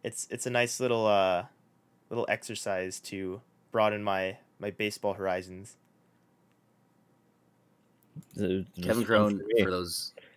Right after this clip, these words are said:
Speaker 3: for those who are wondering, uh, is playing for the S S G Landers of the, uh, K B O.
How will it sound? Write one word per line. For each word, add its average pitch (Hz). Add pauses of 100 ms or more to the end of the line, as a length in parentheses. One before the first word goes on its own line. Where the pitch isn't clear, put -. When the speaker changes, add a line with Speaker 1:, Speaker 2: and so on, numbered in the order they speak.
Speaker 3:
for -
those 98
who 101
are 92
wondering, 92 (1040)
uh, 92
is 90 (340)
playing -
for -
the 95
S 110
S 107
G 110
Landers 95
of 87 (120)
the, 87
uh, 80
K 90
B 82
O. 64